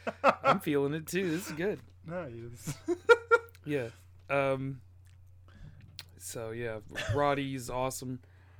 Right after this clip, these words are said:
Speaker 2: Um, you wanna go over the, uh, end of the match?
Speaker 1: Well, <laughs> uh, s-, s-, somehow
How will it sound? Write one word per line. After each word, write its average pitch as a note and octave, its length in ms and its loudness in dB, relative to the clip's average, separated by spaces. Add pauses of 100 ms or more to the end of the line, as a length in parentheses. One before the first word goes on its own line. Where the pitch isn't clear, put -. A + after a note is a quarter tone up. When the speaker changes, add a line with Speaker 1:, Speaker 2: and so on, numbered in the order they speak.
(360)
Speaker 2:
Um, D#3 640 4 (560)
you E3 100 0
wanna D#3+ 140 4
go D#3+ 180 4
over E3 220 2
the, D#3+ 360 2
uh, D#3+ 40 8 (120)
end D#3+ 220 6
of E3+ 60 0
the F3+ 60 2
match? F#3 580 0 (1500)
Speaker 1:
Well, A#3 880 2 (100)
<laughs> - 140 -4 (2250)
uh, D#3+ 260 0
s-, - 280 -10
s-, - 180 -8 (160)
somehow G#3 880 6